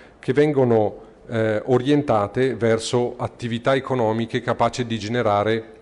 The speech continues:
esternalità positive per la, per la società. Come dicevo prima, investire in una società che, eh, in un'impresa, per esempio, che inquina, sfrutta il lavoro,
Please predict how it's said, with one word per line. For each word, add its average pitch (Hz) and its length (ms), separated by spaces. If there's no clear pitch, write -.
esternalità 117 800
positive 107 720
per 107 300
la, 104 200
per 110 300
la 101 80
società. 95 560
Come 131 220
dicevo 113 380
prima, 139 600
investire 113 680
in 110 240
una 117 220
società 110 580
che, 110 480
eh, 113 100
in 104 160
un'impresa, 101 640
per 95 160
esempio, 98 480
che 107 440
inquina, 107 640
sfrutta 107 360
il 104 80
lavoro, 101 640